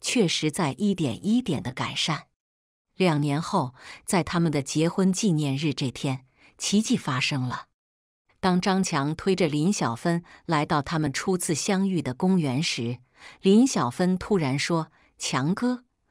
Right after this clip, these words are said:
我想试试走几步。”张强小心翼翼地扶起林小芬。在他的搀扶下，林小芬颤抖着迈出了第一步，然后是第二步、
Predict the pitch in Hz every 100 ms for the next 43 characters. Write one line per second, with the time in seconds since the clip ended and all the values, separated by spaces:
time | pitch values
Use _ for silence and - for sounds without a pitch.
0 | _ - 185 190 180 139 - 208 175 139
1 | 131 131 156 - 127 127 127 - _ _
2 | _ _ _ _ _ - 254 262 - 151
3 | 190 - 156 127 - 202 226 190 170 143
4 | 135 - - 165 220 - 120 143 156 233
5 | - 123 - 139 127 _ _ _ _ _
6 | _ _ - 202 - 196 170 - 180 180
7 | 151 147 170 131 - _ _ - - -
8 | 202 262 202 131 - 208 220 - 220 147
9 | 131 123 143 180 156 - 165 147 - 170
10 | 170 262 269 226 - _ _ - - -
11 | 180 214 226 180 - 160 226 220 262 185
12 | - 147